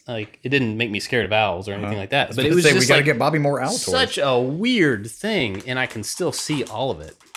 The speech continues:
Speaker 2: Wow.
Speaker 1: And that thing, 'cause it came off the thing real slow, and it got right in the middle of the bed, and it turned, and then it was, all of a sudden, like, it was just shiny gold, and then came at
Speaker 2: Like
Speaker 1: my
Speaker 2: the ghost
Speaker 1: face.
Speaker 2: from Ghostbusters?
Speaker 1: That might have been it,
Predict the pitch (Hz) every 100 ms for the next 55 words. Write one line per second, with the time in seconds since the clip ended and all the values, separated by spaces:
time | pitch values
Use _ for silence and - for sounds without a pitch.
0 | - 90 131 - _ - _ - - _
1 | - 135 151 151 123 147 147 135 - 160
2 | 170 170 - 151 165 127 131 151 - 143
3 | 160 165 _ 113 101 - 131 131 131 131
4 | 123 123 143 131 113 120 147 - - 101
5 | 95 110 117 160 - 107 104 104 120 101
6 | - - 101 107 117 98 90 85 - -
7 | 175 - _ _ _ - - - 120 120
8 | 107 104 90 87 - _ _ _ _ _
9 | _ _ _ _ _ _ - 98 90 85
10 | _ _ _ _ - - 139 113 110 107
11 | 107 151 165 98 95 127 226 - 302 -
12 | _ _ _ _ _ - 190 175 226 180
13 | 139 104 85 -